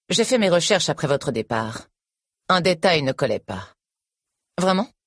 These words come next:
J'imagine que vous n'êtes pas l'inspectrice fictive d'une série de livres écrits par une certaine P J Fox. » «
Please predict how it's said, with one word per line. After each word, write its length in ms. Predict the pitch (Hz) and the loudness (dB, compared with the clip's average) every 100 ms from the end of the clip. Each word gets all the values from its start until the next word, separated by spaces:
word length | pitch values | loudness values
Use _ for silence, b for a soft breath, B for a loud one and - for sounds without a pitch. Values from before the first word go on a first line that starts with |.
| _ _ _ - | _ _ _ -4
J'imagine 540 | 190 220 208 202 208 | 0 2 2 2 0
que 80 | 165 | 0
vous 120 | 151 | -2
n'êtes 180 | 151 - | -2 0
pas 100 | 170 | 0
l'inspectrice 640 | 131 135 160 160 156 - | 0 0 -4 -4 -6 -4
fictive 420 | - 151 - 190 | -6 -6 -2 -2
d'une 160 | 123 131 | -2 -4
série 260 | - 160 151 | 0 0 0
de 100 | 135 | 0
livres 240 | 170 156 | 0 -2
écrits 260 | 131 - 160 | -4 -2 -4
par 160 | 110 | -2
une 100 | 123 | -4
certaine 440 | 120 139 - 139 123 | -4 -2 -2 -2 -2
P 200 | 170 143 | -2 -2
J 140 | 131 | -4
Fox. » « 560 | - 196 - - - | -2 -2 -2 -6 -6